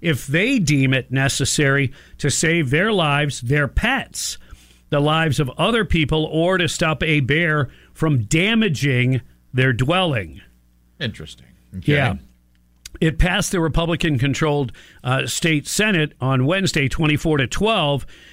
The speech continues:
Speaker 1: after the chamber made a clarification to the House version that people who lure the bears to hunt them, you know,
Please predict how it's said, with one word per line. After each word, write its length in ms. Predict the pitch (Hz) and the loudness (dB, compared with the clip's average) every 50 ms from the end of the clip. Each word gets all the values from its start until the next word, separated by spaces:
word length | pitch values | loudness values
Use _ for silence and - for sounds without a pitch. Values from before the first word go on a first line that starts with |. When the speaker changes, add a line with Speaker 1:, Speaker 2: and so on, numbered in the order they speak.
| - - | -6 -4
Speaker 1:
after 240 | 160 156 - 170 160 | -2 -2 0 0 0
the 100 | 143 139 | 0 0
chamber 380 | - - 180 180 180 160 165 156 | 0 0 0 2 2 2 2 2
made 180 | 143 147 147 143 | 2 2 2 0
a 60 | 139 | -2
clarification 920 | - - 170 160 151 139 - 156 135 - - 180 190 180 - - 165 135 - | -2 0 0 0 0 0 0 -2 -2 0 0 0 0 0 0 0 0 0 0
to 120 | - 147 | 0 0
the 100 | 131 127 | 0 2
House 320 | 110 170 185 220 190 - | 2 2 0 0 0 -2
version 400 | - 170 151 143 139 127 147 143 139 | -2 0 0 2 2 2 2 2 0
that 160 | 143 139 - | 0 0 0
people 320 | - 165 175 127 160 160 120 | 0 0 0 0 0 0 2
who 280 | 143 156 143 127 - - - - - - | 2 2 0 0 -2 -6 -10 -20 -20 -12
lure 720 | - 117 123 143 185 226 240 226 190 165 147 147 165 156 - - - _ _ _ _ _ _ _ _ _ _ _ _ _ - | -6 -2 0 2 2 2 2 0 0 0 0 0 0 -2 -4 -8 -18 _ _ _ _ _ _ _ _ _ _ _ _ _ 0
the 120 | 147 147 | 0 2
bears 440 | 135 135 151 143 139 139 147 139 - - | 2 2 2 2 2 2 0 -2 -2 -2
to 180 | - 156 135 | 0 0 0
hunt 340 | - - 220 277 247 - - | 2 2 2 2 0 -2 -2
them, 400 | 165 131 104 95 104 120 135 123 - - - _ _ - | -4 -4 -2 -2 -2 -2 -2 -4 -6 -10 -20 _ _ -2
you 140 | 147 147 | 0 2
know, 380 | 147 151 151 160 185 202 185 | 2 2 2 2 0 -2 -4